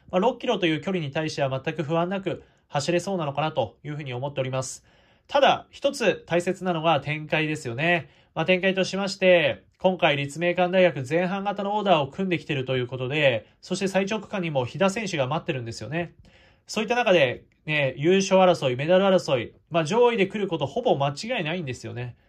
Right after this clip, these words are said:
そういった中で、駅伝の経験あ-、とかが、その先頭争いで来る、たすきのポジションで、を守れるかどうかというところでね、対応力が一つ鍵になるのかなと思います。まあ、個人としての能力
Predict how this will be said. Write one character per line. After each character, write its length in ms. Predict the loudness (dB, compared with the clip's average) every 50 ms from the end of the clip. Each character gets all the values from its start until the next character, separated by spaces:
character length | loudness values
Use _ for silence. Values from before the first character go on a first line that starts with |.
| _ _ _
そ 180 | -2 0 0
う 20 | 0
い 20 |
っ 40 | 2
た 60 | 0
中 220 | 0 2 2 4
で、 300 | 4 6 4 4 4 2
駅 120 | 0 0 0
伝 120 | 0 0
の 100 | 0 -2
経 240 | 0 0 0 0 0
験 400 | 0 0 0 0 0 -2 -4 -6 -6
あ-、 200 | -4 -4 -4 -4 -6 _ _ _ _ _ _ _ _ _ _ _ _ _ -6
と 120 | -4 0
か 140 | 2 4 4
が、 180 | 2 2 -2 -6 _ _ _
そ 160 | -8 -4 0
の 160 | 2 2 2
先 260 | 2 0 -4 -4 -2
頭 100 | 2 4 4
争 280 | 4 4 4 2 0
い 20 | -2
で 80 | -2
来 140 | -2 -2 -2
る、 260 | 0 -2 -2 -8 -14 _ _
た 140 | -8 -8 -6
す 80 | -6 -8
き 60 | -8
の 100 | -6 -4
ポ 120 | -4 -6
ジ 100 | -4 -6
シ 60 | -8
ョ 40 | -8
ン 40 | -8
で、 80 | -10 -12 -14 -16 _ _ _ _ _ 2
を 200 | 4 4 4 4
守 260 | 4 4 6 6 4
れ 60 | 4
る 80 | 4 0
か 100 | 0 0
ど 120 | 0 0
う 40 | 0
か 100 | 0 0
と 100 | 0 -2
い 120 | -4 -4
う 60 | -4
と 80 | -4 -4
こ 100 | -4 -4
ろ 80 | -4 -4
で 100 | -4 -4
ね、 240 | -4 -6 -6 -8 -14 _ _ _ _ _ _ _
対 200 | 2 2 4 4
応 100 | 4 2
力 260 | 2 -2 -4 -2 0
が 340 | 4 4 6 4 4 2 -2
一 180 | -4 -8 -8
つ 100 | -8 -6
鍵 240 | -4 -4 -4 -4 -4
に 80 | -6 -6
な 100 | -4 -4
る 60 | -4 -6 -8 -8 -8 -8
の 100 | -6 -4
か 120 | -2 -2
な 120 | -2 -2
と 280 | -2 -2 -4 -6 -6 -8 -4
思 180 | -4 -2 -2
い 60 | -2 -2
ま 140 | -2 -4
す。 160 | -6 -8 -14 _ _ _ _ _ -10
ま 80 | -2
あ、 20 | 4
個 120 | 6 6 6
人 160 | 4 2 0
と 120 | 0 0
し 60 | 0
て 80 | -2 -4
の 120 | -2 2
能 160 | 4 6 6 6
力 380 | 4 2 -2 -6 -8 -10 _